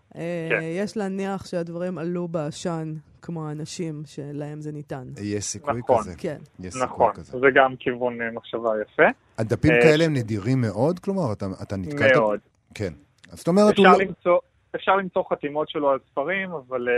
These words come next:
Speaker 2: ומכתבים שלו ב-, בכל מיני נושאי ספרות, אבל משהו שממש, אה, מבוסס בתוך קהילה יהודית באירופה, זה לא משהו
Speaker 1: זה
Speaker 2: נכון.
Speaker 1: ממש מדהים. אתה, יש לך מושג, אה, איך זה הגיע לקדם? מאיפה? מה, מה
Speaker 2: לא,
Speaker 1: הסיפור של
Speaker 2: לא,
Speaker 1: זה?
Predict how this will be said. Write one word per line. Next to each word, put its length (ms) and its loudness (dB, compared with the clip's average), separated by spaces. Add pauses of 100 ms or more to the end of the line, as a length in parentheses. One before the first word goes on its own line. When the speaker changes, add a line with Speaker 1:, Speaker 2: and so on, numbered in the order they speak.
(140)
Speaker 2:
ומכתבים 680 -4
שלו 320 4
ב-, 260 4 (100)
בכל 260 -2
מיני 140 -4
נושאי 220 -4 (100)
ספרות, 300 4
אבל 280 4
משהו 260 2
שממש, 520 -4
אה, 120 4
מבוסס 460 0
בתוך 360 4
קהילה 440 6 (520)
יהודית 300 2
באירופה, 440 6 (180)
זה 60 -6 (120)
לא 360 0
משהו 300 -14
Speaker 1:
זה 60 -16
Speaker 2:
נכון. 200 -6
Speaker 1:
ממש 160 -4
מדהים. 380 -4
אתה, 140 -6
יש 200 -6
לך 60 -10 (100)
מושג, 400 -6
אה, 280 -6
איך 120 -8
זה 80 -6
הגיע 260 -6
לקדם? 500 -6
מאיפה? 520 -8
מה, 380 -8
מה 80 -6
Speaker 2:
לא, 120 4
Speaker 1:
הסיפור 220 -2
של 80 -8
Speaker 2:
לא, 100 -2
Speaker 1:
זה? 60 -8